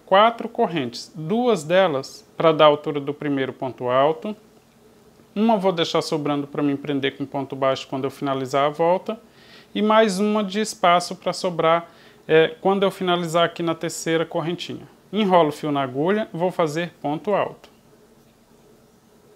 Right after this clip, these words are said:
Novamente uma correntinha de espaço, enrolo o fio na agulha, mais um ponto alto. Eu vou fazer aqui até completar doze pontos altos aqui dentro, já contando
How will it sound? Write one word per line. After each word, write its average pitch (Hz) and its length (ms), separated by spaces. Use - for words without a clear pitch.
Novamente 190 600
uma 156 140
correntinha 143 500
de 131 100
espaço, 151 760
enrolo 175 320
o 151 40
fio 165 180
na 175 120
agulha, 185 320
mais 151 480
um 190 80
ponto 185 360
alto. 127 280
Eu 190 80
vou 226 140
fazer 160 320
aqui 135 180
até 175 220
completar 190 560
doze 185 640
pontos 196 480
altos 160 320
aqui 160 180
dentro, 160 380
já 160 140
contando 175 600